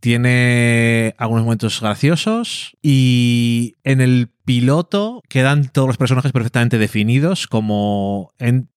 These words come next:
nada más les presentan, hacen una cosa y dicen, "Este es tal cosa". Tienen los arquetipos como muy bien, perfectamente marcados y luego también, pues, tienen la oportunidad de subvertirlos haciendo algo que a lo mejor, entre comillas, no se espera de ellos, pero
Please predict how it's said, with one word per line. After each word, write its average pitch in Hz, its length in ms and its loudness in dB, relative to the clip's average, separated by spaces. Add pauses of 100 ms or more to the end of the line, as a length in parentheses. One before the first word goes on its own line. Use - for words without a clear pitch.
(100)
nada 135 200 0
más 139 100 0
les 143 140 -2
presentan, 123 1120 0
hacen 123 260 0
una 120 220 2
cosa 156 220 0
y 139 40 4
dicen, 98 300 -2
"Este 127 300 -2
es - 180 -4
tal 101 220 -4
cosa". 95 280 -8
Tienen 107 200 0
los 113 120 -2
arquetipos 110 460 -2
como 92 140 -8
muy 95 160 -2
bien, 98 120 0
perfectamente 104 440 0
marcados 135 500 0
y - 80 -4
luego 107 220 0
también, 110 480 0 (100)
pues, - 240 -2
tienen 107 880 0
la 131 140 0
oportunidad 107 580 0
de 110 200 0
subvertirlos 104 1120 -2
haciendo 95 1200 0
algo 98 280 -2
que 98 120 -4
a 95 40 0
lo 95 100 -2
mejor, 95 480 0 (100)
entre 117 260 0
comillas, 104 500 0
no 107 160 -2
se - 100 -4
espera 92 320 -2
de 113 160 2
ellos, 180 360 0 (100)
pero 95 580 0